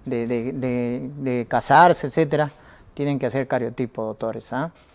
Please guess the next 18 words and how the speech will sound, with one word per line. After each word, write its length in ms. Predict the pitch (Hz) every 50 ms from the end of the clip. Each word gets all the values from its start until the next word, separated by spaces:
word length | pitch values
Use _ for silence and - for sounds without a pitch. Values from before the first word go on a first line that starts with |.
| -
Porque 160 | - 156 135 120
no 140 | 123 131
vayan 340 | 131 131 131 131 135 147 139 - - - _ _ _ -
a 80 | - -
toparse 480 | - 120 110 - 131 127 123 - 135
con 220 | - - 120 117 123
los 120 | 131 -
pseudohermafroditismos, 1900 | - - - 156 156 156 147 151 156 - - - 151 123 123 117 117 117 117 110 107 - - - 113 110 110 107 - 123 98 - - - - - - -
¿ya? 220 | - 139 151 196 220 - - - - - - - - - - - - - - - - - - - -
Entonces, 640 | - 208 202 285 294 262 190 - 190 196 208 - - -
el 180 | - 123 131 127
dato 300 | 165 208 226 - - 165
es 140 | 143 - 226
ese 360 | 226 208 - - 127 117 -
que 160 | - - 131
les 140 | 123 117 -
quería 340 | - 131 127 139 143 143 139
dar. 300 | 131 127 120 - -